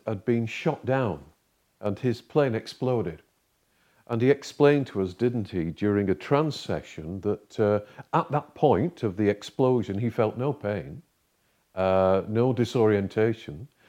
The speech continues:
but he suddenly found himself, not in his plane, but standing in the middle of a runway, uh, back at his home base. And sitting in front of him, in the middle of this runway, was, uh,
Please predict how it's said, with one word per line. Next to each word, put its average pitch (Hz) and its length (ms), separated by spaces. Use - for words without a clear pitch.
but 117 80
he 120 80
suddenly 160 460
found 175 420
himself, 90 500
not 196 320
in 175 80
his 135 140
plane, 113 400
but 92 120
standing 143 840
in 117 160
the 117 80
middle 147 420
of 120 140
a 120 80
runway, 117 880
uh, 92 340
back 123 360
at 107 100
his 107 180
home 131 280
base. 113 540
And 127 140
sitting 202 400
in 147 140
front 180 400
of 123 140
him, 80 300
in 156 140
the 131 80
middle 196 240
of 170 60
this 147 200
runway, 117 420
was, 110 320
uh, 110 300